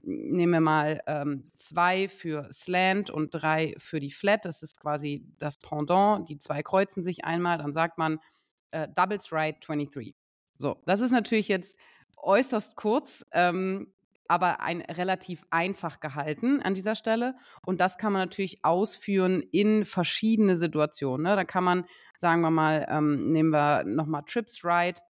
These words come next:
dann kommt noch irgendwie ein Handoff-Fake mit da rein, ne? Dann sagt man, ähm, Trips Right, Zone Left, Fake oder halt, es ist ein Read, gibt's auch, ne? Zone Left,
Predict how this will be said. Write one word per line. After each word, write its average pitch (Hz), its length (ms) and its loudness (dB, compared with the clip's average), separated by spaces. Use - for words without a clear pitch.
dann 165 200 0
kommt 175 240 -4
noch 160 240 -6
irgendwie 160 280 -6
ein 143 60 -10
Handoff-Fake 202 560 0
mit 190 180 -2
da 175 80 0
rein, 165 360 2
ne? 190 160 0
Dann 160 140 0
sagt 160 220 0
man, 160 220 2
ähm, 160 260 0
Trips - 380 -2
Right, 156 380 2
Zone 175 340 0
Left, 170 420 0
Fake 170 580 0
oder 147 320 0
halt, 139 300 -2
es 143 160 -14
ist - 120 -14
ein 135 120 -6
Read, 208 340 -2
gibt's - 220 -14
auch, 180 340 2
ne? 190 260 -2
Zone 143 220 -4
Left, 202 260 2